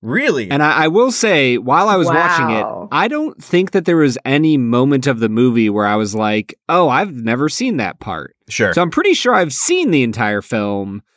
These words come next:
Speaker 2: but it's probably been over, like, three or four watches, you know, I, I don't know, in a friend's dorm room or here and there. So it, it was, it was all familiar, but it was, it really was wonderful to actually sit down and go, "Okay, let's watch this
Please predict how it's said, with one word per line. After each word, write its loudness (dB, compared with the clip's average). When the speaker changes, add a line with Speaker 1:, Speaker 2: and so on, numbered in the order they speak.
Speaker 2:
but 0
it's 0
probably 2
been 0
over, 2
like, -2
three 2
or 4
four 2
watches, -2
you -4
know, -8
I, -6
I -2
don't -6
know, -4
in -2
a -4
friend's 0
dorm 2
room 2
or -2
here 2
and -4
there. -2
So 2
it, 2
it 0
was, 2
it 0
was 0
all 0
familiar, 0
but -2
it 0
was, -4
it 2
really 4
was 0
wonderful 0
to 0
actually -2
sit -2
down 0
and -4
go, 0
"Okay, 0
let's -2
watch -2
this -2